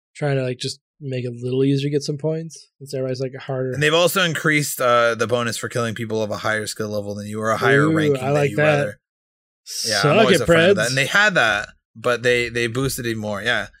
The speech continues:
Speaker 2: Every, I mean, if you, if you third party or fourth party some Preds, they still die just like anyone else.
Speaker 1: Mm-hmm.
Speaker 2: Know what I mean?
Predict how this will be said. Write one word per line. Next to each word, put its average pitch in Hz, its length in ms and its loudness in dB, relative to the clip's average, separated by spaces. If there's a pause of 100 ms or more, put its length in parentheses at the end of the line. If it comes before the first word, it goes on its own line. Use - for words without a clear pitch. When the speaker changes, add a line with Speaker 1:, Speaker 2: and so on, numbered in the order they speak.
(380)
Speaker 2:
Every, 143 380 -2
I - 60 -2
mean, 143 220 -4
if 123 140 -4
you, 170 360 -4
if 120 180 -6
you 143 320 -6 (200)
third 135 240 -2
party 131 320 0
or 113 80 -2
fourth 123 280 -2
party 123 240 0
some 113 160 -6
Preds, 117 340 -2
they 104 180 -4
still 123 340 0
die 113 260 0
just 113 180 -8
like 107 120 -4
anyone 110 280 -6
else. 120 180 -4
Speaker 1:
Mm-hmm. 175 100 -2
Speaker 2:
Know 110 60 -4
what 110 40 -6
I 110 40 -8
mean? 123 220 -6